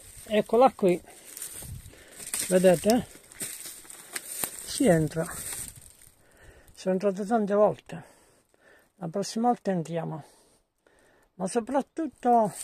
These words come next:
ammiriamo questo suggestivo albero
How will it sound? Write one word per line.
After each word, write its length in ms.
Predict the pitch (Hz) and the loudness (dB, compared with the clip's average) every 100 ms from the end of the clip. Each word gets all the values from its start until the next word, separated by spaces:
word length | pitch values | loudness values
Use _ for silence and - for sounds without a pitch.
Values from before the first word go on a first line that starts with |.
| - - - - - - - - - - - - - - | -14 -18 -20 -20 -16 -14 -14 -16 -14 -14 -12 -12 -4 0
ammiriamo 880 | 190 214 226 254 240 220 202 190 - - - - - - - _ _ _ _ _ - - - - | 2 2 2 2 2 2 0 -2 -8 -20 -20 -20 -20 -20 -20 _ _ _ _ _ -20 -20 -20 -6
questo 720 | 226 220 - - 208 196 180 - _ _ _ _ _ _ _ _ | 2 2 0 2 4 6 2 -4 _ _ _ _ _ _ _ _
suggestivo 1000 | - 185 160 196 - - 208 185 180 170 - _ _ _ _ _ _ _ _ | -14 -10 -6 -4 -4 -4 -4 0 -2 -2 -10 _ _ _ _ _ _ _ _
albero 720 | 196 214 196 196 202 208 196 | 0 0 2 2 4 4 2